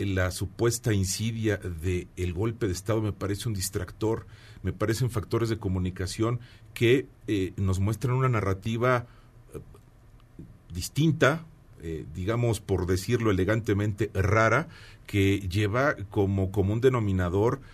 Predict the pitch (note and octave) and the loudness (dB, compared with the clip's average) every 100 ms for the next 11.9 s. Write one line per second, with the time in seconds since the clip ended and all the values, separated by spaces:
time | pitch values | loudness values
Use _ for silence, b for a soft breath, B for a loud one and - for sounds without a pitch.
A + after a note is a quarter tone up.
0 | b b G2 B2 C3 A2+ G2 F#2 F#2 G#2+ | b b 0 0 0 0 0 2 2 2
1 | B2 - F#2 F#2+ A2 A2 - B2+ B2 C#3+ | 0 -2 -2 -2 0 -2 -2 -2 -2 -2
2 | - F#2 F2 F2+ F2+ F2 - F2+ F2+ E2+ | -10 -6 0 2 2 0 -2 -6 -6 -4
3 | E2+ D#2 - A2 C3 B2+ G2+ F#2 F2+ E2+ | -6 -4 0 2 2 0 -2 -2 -2 0
4 | F2 G2+ A2+ B2 F#2+ - G#2 - A2+ F2+ | 0 0 0 -2 -4 -2 -2 -2 -2 -2
5 | - G2+ G#2 G#2 F2+ F2 E2+ F2 A2+ A#2+ | -2 -2 -2 -2 0 0 -2 -4 -4 -2
6 | G2 D#2+ b b b F2+ E2+ - F#2 E2+ | -2 -4 b b b -2 0 -2 -4 -2
7 | E2 D#2+ E2+ b b b b B2+ C3+ B2 | -4 -6 -8 b b b b 2 6 6
8 | B2+ C3+ b b b - G2+ G2 - - | 6 4 b b b -2 2 2 0 0
9 | C#3 C#3+ C#3+ C#3 A2 G#2+ A2+ G#2 F#2 F#2+ | 2 4 2 0 0 0 0 0 -2 -2
10 | F2+ F2+ F2 F2 - G#2+ A2+ - F#2 E2 | -2 -2 -2 -4 0 -2 -2 -4 -6 -6
11 | - D#2+ - D#2+ - A2+ A2 - D#3+ | -6 -6 -6 -8 -6 -6 -6 -4 -6